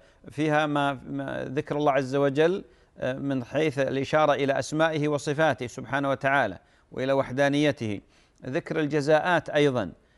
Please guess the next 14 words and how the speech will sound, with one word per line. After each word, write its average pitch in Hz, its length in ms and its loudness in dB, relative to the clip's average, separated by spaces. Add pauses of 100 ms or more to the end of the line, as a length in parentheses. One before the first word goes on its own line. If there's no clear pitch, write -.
(140)
لأهل 139 640 -2
الإيمان 143 480 0
ولأهل 143 340 -2
الكفران، 139 580 -2 (500)
آه، - 1000 -6
فيها 180 360 0
إشارة 170 320 2
إلى 160 220 0
بعض 147 260 0
الأنبياء 139 520 0
عليهم 135 260 0
الصلاة 143 420 2
والسلام 147 400 -2
كموسى 139 600 -2